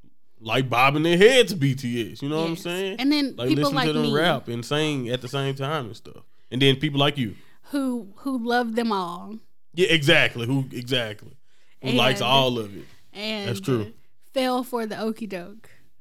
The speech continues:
Speaker 2: because it's not supposed to be that good. Like, it's supposed to be something that I just don't vibe with. I've, I've yet, I've yet to find it.
Speaker 1: Yeah.
Speaker 2: Um, moving on. So with the new comeback, they've been, they've been popping outside on the socials. They did a V Live this morning at a crucial point in time for me, so I didn't, I haven't seen it yet.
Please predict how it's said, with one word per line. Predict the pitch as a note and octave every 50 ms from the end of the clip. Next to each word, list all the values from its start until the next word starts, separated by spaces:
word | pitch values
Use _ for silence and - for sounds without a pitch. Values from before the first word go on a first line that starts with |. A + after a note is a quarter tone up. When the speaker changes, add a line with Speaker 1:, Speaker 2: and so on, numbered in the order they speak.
| -
Speaker 2:
because | - A3 A3 A#3+ A3+ G#3 G#3 G3+ G#3+ - - -
it's | B3+ C#4 B3+ C4+
not | C4 B3+ B3+ B3+
supposed | - A#3 A3 A3 G#3+ G#3 -
to | G3+
be | F#3 G3 G3
that | F#3+ E3 D#3+ F3 F#3
good. | F#3 F3 F3 F#3
Like, | G3+ G3 G3+
it's | C4+ D4
supposed | C#4+ - C4 C4+ A#3+
to |
be | A#3 A#3+
something | A3+ - A#3 A#3 A3+ G#3 G3+
that | G3 F#3+
I | F#3+ G3
just | G3 G3 G3 F#3
don't | F#3 F#3 F#3 F3
vibe | F#3 D#3+ E3+ F3+ F3+ F#3+ -
with. | F3 E3+ E3+ - - - - - - - - - - -
I've, | A3 A3 A3+ A3 G3 F#3+ - -
I've | G#3+ G#3 G#3 G3+ G3 G3+
yet, | G#3 G3+ F#3 F3 E3 E3 - - - - - - - - - - - - - - - - -
I've | G#3 G3+ F#3+ F#3+
yet | F#3+ F#3 E3+ F3 F3 - - - - - - - - - -
to | - G3+ G3
find | F#3+ G3 F#3+ F#3 F#3 F#3+ G3
it. | F3+ F3+ G3 G3+ A3 - - - - - - - - - - - -
Speaker 1:
Yeah. | A#3
Speaker 2:
Um, | A#3 A3+ G#3+ G3+ F#3+ F3+ - - -
moving | C4 D4 F4 D#4+ E4 C#4+ A#3+
on. | G3+ F3 D#3 D#3 D#3+ D3+ - -
So | - C#4 C4 B3+ B3 A#3
with | A#3 B3 C#4+ D4+ D4 -
the | C#4+ B3+
new | C4+ C#4 C4
comeback, | - - B3+ B3 A#3+ A#3+ A3+ G#3+ G#3 G3+ G3 F#3+ A#3
they've | A3+ A#3+ B3 C4+ B3+ A#3
been, | C#4 C#4 C4+ B3+ A3
they've | G#3 A#3 B3+ A#3+
been | C#4 C4+ C4
popping | - C4 A#3+ A#3 B3 B3+
outside | B3+ B3+ C4 B3+ - A#3+ G3+ G3 F#3+ G3 G3 G3+ G#3
on | F#3+ G3+ G#3+ A3 A3+
the | A#3
socials. | A3+ - G3 F#3+ G3 G3 - F#3+ F3+ F#3+ A3 -
They | - G#3+
did | G#3 A3 A3+ A#3
a | A#3
V | G#3 A3 A3
Live | A3 G3 F3+ F3+ F3 F3+ G3
this | G3 G3 G3 G3
morning | G#3 F#3+ F#3 F3+ F3+ F3+ F#3 F#3 G3 G3
at | G3 F#3+
a | F#3 F#3+
crucial | - - B3 A3+ - A3+ G3+
point | - A3+ G#3 F#3+ G3
in | G#3+
time | - G#3 F#3+ F#3 F#3+
for | - F#3+
me, | F#3 F3+ F#3 F#3
so | - G3+
I | F#3+ G3
didn't, | G3 G#3+ G3+ G3+ -
I | G#3+
haven't | A3 A#3 G#3+ G#3+ F#3+ -
seen | - - A#3+ A#3+
it | B3 -
yet. | A#3 C4 C#4 D4+ C#4 -